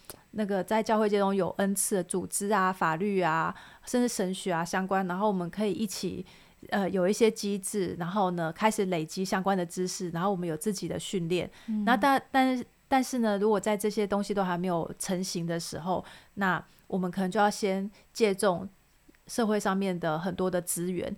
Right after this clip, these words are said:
Speaker 2: 嗯。
Speaker 1: 所以这时候我就非常感谢妇女运动，
Speaker 2: 嗯。
Speaker 1: 就他们有很长期很钻研这个题目，而且他们已经有很多相关的资源，比如说立信基金会啊、现代妇女基金会啊，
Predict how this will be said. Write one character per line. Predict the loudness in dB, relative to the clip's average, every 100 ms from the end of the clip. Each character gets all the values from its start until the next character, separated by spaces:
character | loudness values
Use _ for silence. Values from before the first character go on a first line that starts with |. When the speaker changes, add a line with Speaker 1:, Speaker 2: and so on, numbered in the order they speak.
| -8
Speaker 2:
嗯。 | -6 -2
Speaker 1:
所 | 2
以 | 4
这 | 4
时 | 4
候 | 2
我 | 4
就 | 0
非 | 2
常 | 2 2
感 | 0
谢 | 0 2 2 0 -8 -20 -20 -20 -6
妇 | 0 2
女 | 2
运 | 2 0
动， | 2 2 0 -8 -6
Speaker 2:
嗯。 | 0
Speaker 1:
就 | 2
他 | 4
们 | 4 4
有 | 2 2 0
很 | -2 -4 -4 -10
长 | -2 -2
期 | 0 -2
很 | 0 2
钻 | 4 4
研 | 4 2
这 | 2 2
个 | 2 0
题 | -2 -6 -2
目， | 0 0
而 | -2 -2
且 | 0
他 | 0
们 | 0
已 | -2
经 | -4 -6 -4 -2
有 | -2
很 | -2 -2
多 | -2
相 | -2 -2
关 | 0 0
的 | -2
资 | -4 -4 -2
源， | -2 -4
比 | -6
如 | -2
说 | 0 0 -4 -10
立 | -4
信 | -2 -2
基 | -2
金 | -2 -4
会 | 0 2
啊、 | 2 0
现 | -2 0
代 | 0 0
妇 | 0
女 | -2 -2 -6 -10 -20 -6
基 | -4
金 | -2 -2
会 | 2 2
啊， | 2 0 -2